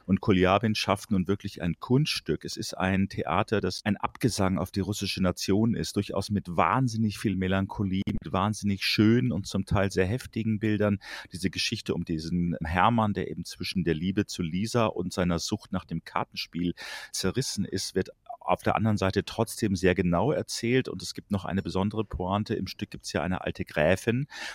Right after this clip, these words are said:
Diese Gräfin wird, äh, verschaltet mit einer Wunderheilerin, die es wirklich gab, zweitausendfünfzehn starb und die zur Jelzin-Ära eben sehr aktiv war und bis hin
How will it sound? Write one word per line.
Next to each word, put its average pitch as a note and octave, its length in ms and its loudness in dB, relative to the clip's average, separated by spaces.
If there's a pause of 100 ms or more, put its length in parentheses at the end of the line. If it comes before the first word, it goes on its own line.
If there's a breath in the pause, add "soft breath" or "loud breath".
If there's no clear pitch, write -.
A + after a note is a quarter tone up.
(160 loud breath)
Diese G2 200 0
Gräfin G#2 500 2
wird, - 320 -2
äh, F2 60 -4
verschaltet G2+ 760 0
mit - 220 -4
einer F2+ 540 2
Wunderheilerin, E2+ 880 2
die F#2 240 -4
es - 240 -12
wirklich - 320 0
gab, D#2+ 420 4 (240 loud breath)
zweitausendfünfzehn F#2 880 -2
starb E2 420 2
und E2 200 -4
die F#2+ 80 -2
zur F#2+ 160 -2
Jelzin-Ära E2 840 2
eben E2+ 180 -2
sehr D#2+ 180 -2
aktiv - 460 -6
war G2+ 180 4
und F2+ 220 -6
bis F#2+ 180 -4
hin F#2+ 240 2